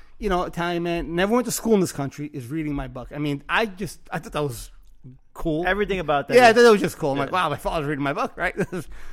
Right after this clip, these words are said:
Speaker 1: this is great. He called me afterwards and he's like, "Oh, John, thank you. It's a good book. I enjoyed it a lot. He, uh, a couple of the stories he asked me about, I remember this, I remember that." Well,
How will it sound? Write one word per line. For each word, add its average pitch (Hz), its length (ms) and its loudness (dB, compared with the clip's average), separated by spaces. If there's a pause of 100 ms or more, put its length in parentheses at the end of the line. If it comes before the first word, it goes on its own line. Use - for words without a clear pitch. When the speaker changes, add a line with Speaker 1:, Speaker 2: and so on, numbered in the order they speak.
(140)
Speaker 1:
this 185 120 -6
is 165 40 -4
great. 226 260 -6 (520)
He 233 160 -6
called 269 340 2
me 190 160 0
afterwards 143 400 -4
and 160 80 -2
he's 131 120 -8
like, 135 180 -12
"Oh, 190 240 -6
John, 170 320 -10
thank 156 240 -16
you. 131 80 -16
It's 117 100 -18
a - 40 -20
good 139 180 -14
book. 208 260 -8
I 151 60 -14
enjoyed 156 340 -10
it 151 60 -14
a 151 40 -14
lot. 190 340 -4
He, 147 140 -6
uh, 127 180 -10
a - 120 -12
couple 170 200 -10
of 151 40 -10
the 147 80 -4
stories 220 400 0
he 185 140 -2
asked - 160 -6
me 180 100 -2
about, 170 300 -2
I 160 140 -8
remember 170 260 -8
this, 160 120 -8
I 170 40 -6
remember 165 240 -8
that." 165 120 -8
Well, 170 300 -8